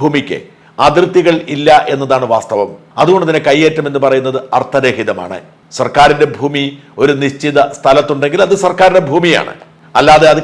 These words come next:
കയ്യേറി എന്ന് പറയാൻ എന്താണ് അർത്ഥം? ഏതെങ്കിലും നിർമ്മാണ പ്രവർത്തനം അവിടെ ഇല്ലാത്തടത്തോളം കാലം അത് കയ്യേറ്റ ഭൂമിയാണ് എന്ന് പറയുന്നതിൽ അർത്ഥമൊന്നുമില്ല. ഒരു കാര്യം പ്രത്യേകം ശ്രദ്ധിക്കണം, ഹൈറേഞ്ചിലെ ഭൂമാഫിയയെ നിയന്ത്രിക്കുന്നത് സി പി എം ആണ്. എം എം മണിയുടെ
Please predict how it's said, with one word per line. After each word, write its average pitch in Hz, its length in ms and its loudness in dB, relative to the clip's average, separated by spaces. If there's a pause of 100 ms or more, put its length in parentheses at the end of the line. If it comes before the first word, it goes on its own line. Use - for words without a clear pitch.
കയ്യേറി 165 400 4
എന്ന് 147 160 -2
പറയാൻ 135 220 2 (200)
എന്താണ് 120 360 0
അർത്ഥം? 101 240 -8 (440)
ഏതെങ്കിലും 180 400 4
നിർമ്മാണ 160 240 2 (120)
പ്രവർത്തനം 147 400 -2
അവിടെ 147 180 -2
ഇല്ലാത്തടത്തോളം 147 640 0
കാലം 143 240 2 (560)
അത് 143 160 2
കയ്യേറ്റ 147 340 2 (120)
ഭൂമിയാണ് 135 440 -2 (160)
എന്ന് 131 200 -8
പറയുന്നതിൽ 131 420 -2 (200)
അർത്ഥമൊന്നുമില്ല. 92 600 -10 (600)
ഒരു 190 180 4
കാര്യം 170 260 4 (140)
പ്രത്യേകം 143 420 0 (100)
ശ്രദ്ധിക്കണം, 101 440 -8 (540)
ഹൈറേഞ്ചിലെ 156 520 4 (240)
ഭൂമാഫിയയെ 151 880 0 (160)
നിയന്ത്രിക്കുന്നത് 139 640 -2
സി 147 180 -4
പി 139 120 0
എം 95 120 -6
ആണ്. 73 140 -14 (640)
എം 135 140 -2
എം 147 100 0
മണിയുടെ 143 340 0